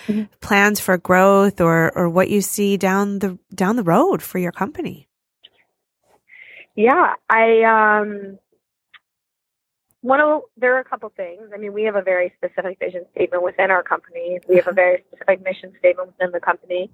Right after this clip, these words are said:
Speaker 2: Uh-huh.
Speaker 1: Um, but our goal is really, we see that this,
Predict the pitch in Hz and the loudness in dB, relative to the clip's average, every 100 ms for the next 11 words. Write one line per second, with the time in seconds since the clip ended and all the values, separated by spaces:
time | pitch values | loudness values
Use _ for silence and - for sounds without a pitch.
0 | _ 196 175 226 - - 196 196 190 185 | _ -8 -8 -10 -10 0 2 4 2 -2
1 | 180 185 190 - 214 208 214 - 202 220 | -6 -14 -20 -2 2 2 0 -2 -2 0
2 | 247 240 208 202 190 196 196 202 208 208 | 0 -2 -6 -12 -12 -10 -6 -6 -6 -8
3 | 214 _ _ _ _ _ _ 208 214 - | -10 _ _ _ _ _ _ -8 -8 -8
4 | - 196 214 214 - 202 196 | -4 0 2 2 0 0 0